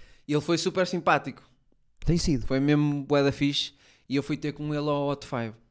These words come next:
Speaker 1: E, eh, fui lá ter, estava lá o, o João Neves.
Speaker 2: Sim.
Speaker 1: E estávamos
Speaker 2: Não
Speaker 1: os
Speaker 2: sei
Speaker 1: três,
Speaker 2: quem,
Speaker 1: rapaz.
Speaker 2: quem é? Não sei quem.
Speaker 1: Sim.
Speaker 2: Já sei, sei quem. <laughs> Já acabei.
Speaker 1: Ele, ele anda assim um bocado anónimo.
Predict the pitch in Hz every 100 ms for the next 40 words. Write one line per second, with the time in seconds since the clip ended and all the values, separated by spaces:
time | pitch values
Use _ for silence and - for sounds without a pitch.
0 | _ - - _ _ _ _ _ _ _
1 | _ _ _ 127 131 131 131 131 127 120
2 | 139 131 135 151 151 151 151 160 156 151
3 | 151 - 139 139 156 151 123 120 - -
4 | - - - - - - - 104 110 113
5 | 135 160 - 247 262 143 95 95 - _
6 | _ 156 - 143 139 - - 120 120 113
7 | 107 165 - 139 131 - 143 - 180 147
8 | - 135 117 107 110 110 110 110 113 104
9 | 101 104 101 95